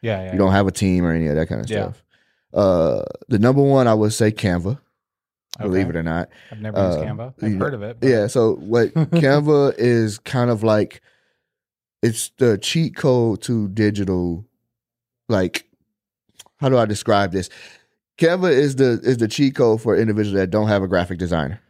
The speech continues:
Speaker 1: Okay, so it helps you, like, graphic design.
Speaker 2: S-, yep. So everything that we used to do in Photoshop that would take us hours to do,
Speaker 1: Mm-hmm.
Speaker 2: I can do in Canva in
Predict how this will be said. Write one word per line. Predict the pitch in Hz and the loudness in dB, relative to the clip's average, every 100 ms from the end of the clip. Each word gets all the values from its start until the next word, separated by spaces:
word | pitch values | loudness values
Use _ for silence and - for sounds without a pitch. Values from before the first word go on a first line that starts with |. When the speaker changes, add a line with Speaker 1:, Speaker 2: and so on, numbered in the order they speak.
| _ _ _ _ 123 | _ _ _ _ -10
Speaker 1:
Okay, | 123 107 104 | -8 -8 -10
so | 107 117 | -10 -8
it | |
helps | 120 117 | -8 -8
you, | 113 | -10
like, | 104 | -10
graphic | 104 101 - - | -8 -10 -12 -18
design. | 95 98 | -14 -12
Speaker 2:
S-, | 98 101 - | -12 -8 2
yep. | 113 - - | 2 2 0
So | - | 0
everything | 123 156 160 160 147 | 2 2 2 2 4
that | 127 110 | 2 2
we | 127 | 2
used | 123 113 | 2 -2
to | |
do | 95 117 113 | 0 2 2
in | 90 | 0
Photoshop | - - 104 110 110 117 113 104 | -6 0 4 4 2 2 0 0
that | 87 | 0
would | 85 | 0
take | - 107 98 | 0 -2 0
us | 92 - | -2 -2
hours | 73 78 101 101 - | 0 2 2 0 -2
to | 98 | 0
do, | 98 104 117 - _ - | 2 2 0 -4 _ -10
Speaker 1:
Mm-hmm. | 127 127 127 | -8 -6 0
Speaker 2:
I | 107 | 2
can | 110 98 | 2 2
do | 104 | 2
in | 92 85 | 0 -2
Canva | - 98 90 85 85 | -2 0 0 0 -2
in | 78 80 | -2 -8